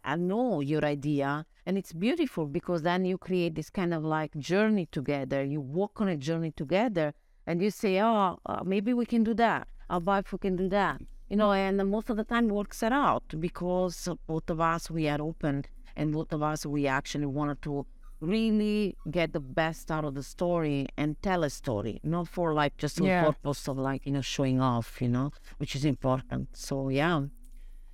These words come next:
Speaker 2: Yeah. And have you had any f-, great, amazing collaborations? Like, I saw that you've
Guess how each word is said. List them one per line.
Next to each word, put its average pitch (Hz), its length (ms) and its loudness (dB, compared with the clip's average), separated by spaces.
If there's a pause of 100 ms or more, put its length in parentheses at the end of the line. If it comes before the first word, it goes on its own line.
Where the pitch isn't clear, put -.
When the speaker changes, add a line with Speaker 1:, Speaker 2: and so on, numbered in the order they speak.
(460)
Speaker 2:
Yeah. 196 400 6
And 240 100 8
have 277 220 8
you 320 140 6
had 285 260 8
any 254 320 6
f-, 247 100 -6 (400)
great, 240 440 6
amazing 233 680 6
collaborations? 233 880 4
Like, 220 240 4
I 208 120 4
saw 233 180 4
that 226 160 4
you've 220 160 0